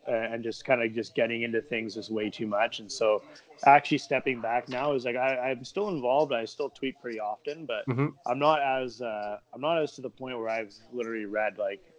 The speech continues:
Speaker 1: you know, for all the main guys that would cover the Oilers. Like, I, I would know all their tweets. I would know what they were talking about. And then, um, you know, you'd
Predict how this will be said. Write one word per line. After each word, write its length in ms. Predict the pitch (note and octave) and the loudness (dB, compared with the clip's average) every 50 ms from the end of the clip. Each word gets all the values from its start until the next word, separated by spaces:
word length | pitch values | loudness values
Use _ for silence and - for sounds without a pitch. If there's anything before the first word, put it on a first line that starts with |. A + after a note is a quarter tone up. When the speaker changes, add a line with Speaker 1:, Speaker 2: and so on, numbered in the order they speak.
| - - _ _ _ _ - | -20 -20 _ _ _ _ -10
Speaker 1:
you 80 | - A2 | -6 -4
know, 140 | G2+ G2+ G2+ - - | -4 -4 -4 -6 -10
for 100 | - - - | -12 -10 -4
all 220 | - A#2 A#2+ C3 B2+ | 0 4 4 4 4
the 60 | A#2+ | 2
main 280 | A2+ A2 A2 A2 A2 G#2+ | -2 -8 -8 -8 -8 -6
guys 380 | G#2+ G#2 G#2+ G#2+ A2 A2+ - | -4 -2 -2 0 -2 -2 -4
that 120 | - G2+ F2+ | -8 -10 -10
would 120 | G2 F#2 | -10 -12
cover 260 | - - A#2+ G#2 G#2+ | -6 -6 -6 -6 -4
the 100 | F#2+ G#2 | -4 -2
Oilers. 640 | G2+ G2 G#2 G#2 G#2 G2+ G2 F#2 F2+ - - - - _ _ - - _ - - - - - - | 0 2 2 2 0 0 -4 -4 -8 -10 -14 -14 -18 _ _ -20 -20 _ -20 -20 -20 -16 -8 -4
Like, 140 | - G#2 G#2 | -2 0 2
I, 260 | G#2+ G#2 G#2 G#2 G#2+ | 2 4 4 4 4
I 100 | A2 A2+ | 4 4
would 160 | A2+ A#2 A2+ | 4 4 4
know 140 | A#2 A#2 A2+ | 4 4 6
all 160 | A2 A2 A2+ | 6 6 4
their 120 | G#2 G2+ F#2+ | 4 2 -2
tweets. 360 | - - B2 A2+ G#2+ - - | -2 0 0 0 0 2 0
I 80 | G#2+ G2+ | 0 0
would 100 | G2+ G#2 | 0 0
know 100 | G#2+ G#2 | 0 0
what 160 | G2+ G#2 G2+ | 0 0 0
they 80 | A#2+ | 0
were 80 | A2 G2+ | -2 -2
talking 440 | G2 - A#2 A#2 A2 G#2 A#2 A#2 A2+ | 0 0 2 0 2 0 -2 -2 0
about. 340 | G#2+ A2 A2 G#2+ A2 A2 A2 | 4 6 6 6 6 6 2
And 120 | G#2+ G#2 | 0 -2
then, 100 | G#2 G2+ | 0 2
um, 260 | G2+ G2 G2 G2+ G#2 | 2 0 0 -4 -8
you 60 | G#2+ | -8
know, 160 | G#2 G2+ G2+ G#2 | -4 -4 -4 -4
you'd 160 | G#2 G2+ | -6 -10